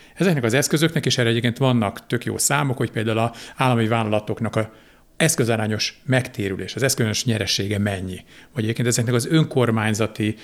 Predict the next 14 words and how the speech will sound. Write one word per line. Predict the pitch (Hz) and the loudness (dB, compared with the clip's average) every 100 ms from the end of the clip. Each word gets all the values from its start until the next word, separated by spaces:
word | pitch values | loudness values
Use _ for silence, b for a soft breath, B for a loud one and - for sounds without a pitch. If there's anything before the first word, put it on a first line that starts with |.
| B | B
speciális | - 123 127 - 107 101 101 | -4 -2 0 0 -2 -2 -2
vállalatoknak | 113 110 110 101 98 107 - 104 98 B B B | 0 0 2 0 -2 -4 -4 -4 -6 B B B
a | 110 - - - - | -4 -4 -14 -14 -2
megtérülése | 143 135 - 117 107 104 - 107 104 - _ | 0 0 0 -2 0 0 -2 -2 -4 -10 _
mekkora? | - 117 110 - 98 101 - B B | 0 0 0 -6 -10 -10 -14 B B
És | - | -4
ezek | 117 120 131 | -2 -2 -2
ilyen | 117 113 - | -2 -2 -2
egy | 117 107 | -2 -2
és | 101 | -4
három | 117 104 98 | -4 -6 -4
százalék | - 104 101 101 101 - | -4 -4 -4 -6 -6 -8
között, | 104 104 98 - - _ b b | -8 -6 -10 -16 -20 _ b b
ö, | - | -10